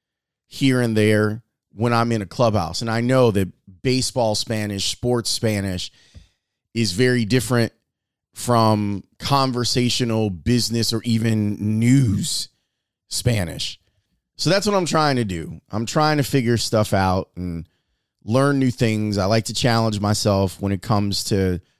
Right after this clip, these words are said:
some of the academic stuff. The amount of reading that I have to do to do the radio show gets in the way 'cause you're trying to read so much stuff and be on top of everything. And,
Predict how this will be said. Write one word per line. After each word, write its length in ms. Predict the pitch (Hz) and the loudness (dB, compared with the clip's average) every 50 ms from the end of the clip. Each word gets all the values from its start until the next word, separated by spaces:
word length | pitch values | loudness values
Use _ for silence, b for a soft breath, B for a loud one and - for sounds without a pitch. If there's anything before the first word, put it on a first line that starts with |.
| _ _ _ _ _ | _ _ _ _ _
some 220 | - - - 123 | -6 -4 -2 0
of 60 | 120 113 | 0 0
the 140 | 110 107 | 0 0
academic 540 | 92 104 101 - 104 92 92 104 104 98 90 | 0 0 -2 -2 -4 -2 -2 -2 -2 -2 -4
stuff. 520 | - - - 101 85 85 85 82 - - _ _ _ _ _ _ _ _ _ _ _ _ _ _ | -6 -4 -4 -4 -4 -4 -4 -6 -10 -18 _ _ _ _ _ _ _ _ _ _ _ _ _ _
The 180 | 98 107 113 | -8 -4 -2
amount 340 | 113 110 120 135 151 151 139 | 0 0 2 2 2 2 2
of 200 | 127 117 101 107 | 2 0 0 0
reading 360 | 123 139 147 143 135 135 123 | 2 2 4 2 2 2 2
that 100 | 113 107 | 0 2
I 100 | 104 101 | 2 2
have 220 | 113 117 107 107 - | 4 4 2 0 0
to 80 | 101 | -2
do 180 | 98 104 110 110 | -2 0 0 2
to 80 | 101 95 | 0 0
do 180 | 92 104 104 | 0 0 0
the 100 | 95 95 | 0 0
radio 480 | 90 101 120 131 135 123 117 104 95 95 | 2 2 4 4 4 4 2 2 0 0
show 540 | 95 - - 101 92 92 92 87 87 92 - - 90 95 92 | -2 0 0 0 2 2 2 0 -2 -4 -6 -10 -16 -8 -2
gets 240 | - 120 113 - | 0 0 0 0
in 260 | - - 107 107 104 98 | -2 -2 -2 -2 -2 -2
the 80 | 90 | -4
way 420 | 82 82 98 104 107 113 117 117 120 | -2 2 2 4 4 4 4 2 0
'cause 200 | 110 - 98 92 | -2 -6 -6 -6
you're 100 | 95 90 | -6 -4
trying 300 | - - 113 107 104 98 | -4 -2 -2 -2 -2 -2
to 60 | 92 | -4
read 400 | 90 90 101 104 104 107 104 - | -2 -2 0 0 0 0 0 -2
so 200 | - - 107 101 | -2 0 0 0
much 200 | 104 101 95 - | 0 -2 -2 -4
stuff 460 | - - 117 117 117 113 110 - - | -2 0 2 4 6 4 4 2 -2
and 120 | 95 92 | -6 -6
be 120 | 85 90 90 | -4 -4 -6
on 80 | 87 | -4
top 280 | 87 - - 101 101 85 | -2 -2 0 0 0 0
of 80 | 95 98 | 0 0
everything. 580 | 101 95 98 98 - 98 95 95 95 92 90 | 0 0 0 0 0 0 0 0 0 -2 -4
And, 140 | 85 82 - | -6 -8 -12